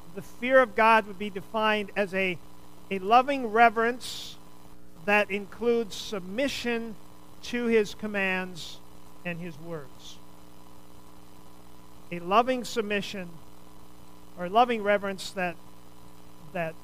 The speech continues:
includes submission to his commands and his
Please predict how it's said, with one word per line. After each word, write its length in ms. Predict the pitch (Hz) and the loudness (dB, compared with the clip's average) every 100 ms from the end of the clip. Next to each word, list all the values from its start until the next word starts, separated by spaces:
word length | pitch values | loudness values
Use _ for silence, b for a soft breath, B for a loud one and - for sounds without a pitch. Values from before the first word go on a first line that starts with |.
| - - - - - | -12 -12 -12 -12 -12
includes 1000 | 175 - - 254 269 214 180 147 - - | -12 -10 -4 2 6 6 4 -4 -10 -10
submission 760 | - - 185 208 220 - 214 196 | -8 -8 -4 -2 -2 -4 -8 -8
to 360 | - 208 190 180 | -4 0 0 2
his 280 | 196 208 - | 2 0 -2
commands 680 | 202 190 175 170 170 - - - - - - | -6 -2 -2 -4 -6 -12 -12 -14 -14 -12 -6
and 200 | 180 170 | -6 -6
his 440 | 156 175 165 143 | -6 -6 -6 -10